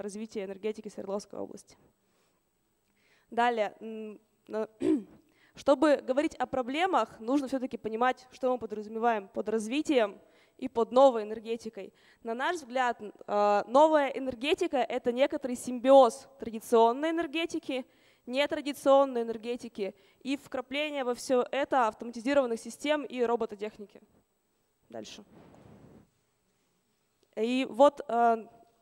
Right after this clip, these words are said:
мы, наш, э, кластер считает, что основная проблема развития энергетики на сегодняшний день — это отсутствие системного подхода. А, м, и вот все последующие проблемы, о которых я буду говорить, на наш взгляд, они вытекают отсюда.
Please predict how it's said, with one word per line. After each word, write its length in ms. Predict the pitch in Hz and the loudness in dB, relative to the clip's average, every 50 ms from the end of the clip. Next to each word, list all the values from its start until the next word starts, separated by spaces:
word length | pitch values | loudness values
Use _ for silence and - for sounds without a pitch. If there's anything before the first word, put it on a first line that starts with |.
| _ _ _ | _ _ _
мы, 160 | 233 254 285 | -10 -8 -4
наш, 240 | 277 277 302 349 392 - - - - | 0 2 0 0 0 -4 -14 -16 -10
э, 320 | - 226 233 233 233 233 233 | -6 -2 0 0 0 0 -2
кластер 540 | - 277 302 330 370 - - 277 240 202 - | -2 -2 0 0 -2 0 0 0 0 0 -4
считает, 500 | - - - - - 285 285 285 277 262 | -10 -16 -16 -2 0 2 2 2 2 -2
что 200 | - - - 240 | -4 -6 -4 -4
основная 480 | 226 220 - 247 240 254 277 294 277 262 | -4 -4 -6 -10 -6 -4 -2 -2 -2 -2
проблема 460 | 254 240 214 240 262 277 277 262 226 | -4 -6 -4 0 0 0 0 0 -4
развития 440 | 220 220 208 247 277 - - 240 214 | -4 -6 -10 -12 -12 -6 -6 -4 -4
энергетики 640 | 214 226 226 214 277 339 - 370 311 - 226 - - _ _ _ _ _ _ - | -4 -8 -8 -4 -6 -4 -4 -4 -8 -6 -8 -10 -10 _ _ _ _ _ _ -6
на 200 | 240 254 262 262 | -2 -2 -2 -2
сегодняшний 760 | - - 277 247 240 302 311 311 285 247 - - - 214 220 | -4 -10 -6 4 6 6 6 6 2 -6 -8 -10 -12 -10 -4
день — 320 | 220 226 208 190 175 202 - _ _ _ _ _ _ | -2 0 0 -2 -4 -10 -20 _ _ _ _ _ _
это 400 | - 262 302 - 294 277 262 247 | -4 -4 0 2 2 2 2 2
отсутствие 760 | - - 220 226 - - - 320 320 - - - 302 277 262 | 0 -2 -4 -6 -6 -2 -2 -2 -2 -2 -6 -10 -8 -8 -8
системного 600 | - - 240 - - - 269 269 269 247 226 214 | -8 -10 -14 -10 -4 -2 -2 -2 0 0 0 -2
подхода. 560 | 208 - 226 - - 240 233 214 190 175 - - - - - - - _ _ _ _ _ _ _ _ _ _ _ _ _ _ _ | -2 -2 -8 -10 -4 -2 -2 -2 -2 -4 -8 -8 -18 -20 -20 -20 -20 _ _ _ _ _ _ _ _ _ _ _ _ _ _ _
А, 340 | - 208 208 208 208 208 202 | 0 4 4 6 6 4 2
м, 200 | 202 247 262 - _ | 0 -6 -14 -14 _
и 160 | - 269 285 | -10 -8 -6
вот 140 | 240 247 226 | -6 -6 -4
все 140 | - 339 294 | -2 -4 -2
последующие 360 | 294 285 - 311 311 302 294 | -2 -2 0 0 0 0 -2
проблемы, 380 | 294 285 254 302 370 440 427 370 | -6 -6 -6 -4 -4 -2 -4 -4
о 60 | 320 | -6
которых 320 | 262 - 254 269 277 - | -2 0 0 0 0 -2
я 100 | 262 254 | -6 -6
буду 220 | 220 254 254 247 208 | -4 -4 -4 -2 -2
говорить, 180 | 247 311 - | -2 -4 -2
на 140 | 339 285 254 | -2 -2 0
наш 180 | 269 285 311 339 | 0 0 0 -2
взгляд, 320 | 254 262 240 262 233 220 | -4 -4 -2 -2 -2 -2
они 160 | 220 240 277 | -4 -10 -8
вытекают 540 | 262 269 - 247 - - 254 240 214 196 - | -10 -10 -12 -10 -6 -2 4 4 4 2 2
отсюда. 400 | 190 - - - - - - | -8 -14 -16 -18 -16 -16 -16